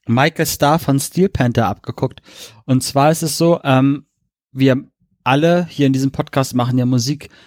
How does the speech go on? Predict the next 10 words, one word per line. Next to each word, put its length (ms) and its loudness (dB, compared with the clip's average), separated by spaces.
bei 180 2
der 160 4
man 180 2
sehr 160 0
viel 200 -4
schwitzt 580 -2
am 180 -2
Ende 240 0
des 160 -2
Tages. 500 -2